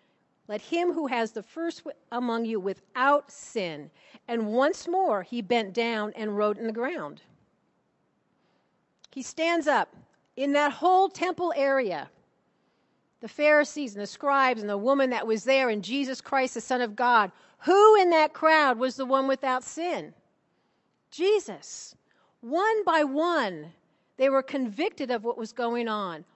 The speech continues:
Only Jesus Christ is the only one who is without sin. He's the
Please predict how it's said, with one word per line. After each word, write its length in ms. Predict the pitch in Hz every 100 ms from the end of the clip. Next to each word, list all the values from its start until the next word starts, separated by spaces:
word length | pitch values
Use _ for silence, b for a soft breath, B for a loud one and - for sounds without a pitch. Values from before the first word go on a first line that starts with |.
| b -
Only 460 | 359 440 427 427
Jesus 460 | 330 349 349 349 330
Christ 460 | - 311 262 226 240
is 100 | 214
the 160 | 240 -
only 340 | 311 415 427
one 400 | 285 269 220 180
who 200 | 180 247
is 220 | 233 190
without 460 | 226 233 254 247 247
sin. 340 | - 233 190
He's 240 | 175 277 -
the 180 | 247